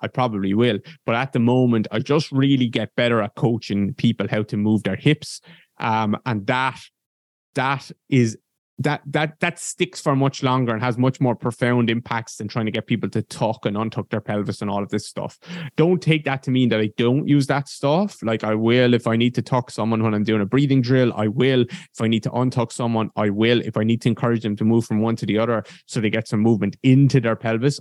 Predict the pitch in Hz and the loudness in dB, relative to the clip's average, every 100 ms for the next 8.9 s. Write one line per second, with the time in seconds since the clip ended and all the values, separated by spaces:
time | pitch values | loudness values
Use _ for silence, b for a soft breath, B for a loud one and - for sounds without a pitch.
0 | _ 110 104 110 127 185 185 B _ 131 | _ -2 0 2 4 4 2 B _ -2
1 | 117 - _ _ _ 131 139 120 117 123 | -2 -6 _ _ _ 0 2 2 2 4
2 | 143 147 - 120 117 113 110 104 131 135 | 4 2 0 -4 -2 0 -2 2 2 4
3 | 123 120 113 101 104 107 110 - - 110 | 6 4 2 -2 -2 0 -2 -4 -4 -2
4 | - 120 - 110 104 - 123 - 110 107 | -2 -2 -4 -4 -6 -2 -4 -2 -2 0
5 | 104 110 110 104 - 104 101 - - 113 | 0 0 -2 -6 -2 -2 -2 -4 -2 2
6 | 117 113 110 101 B B _ _ 135 139 | 2 2 0 0 B B _ _ 2 2
7 | - - - 131 139 131 127 120 120 113 | -2 -12 0 2 2 2 4 4 0 -2
8 | 117 113 107 107 101 95 101 - | -2 0 2 2 0 -4 -6 -8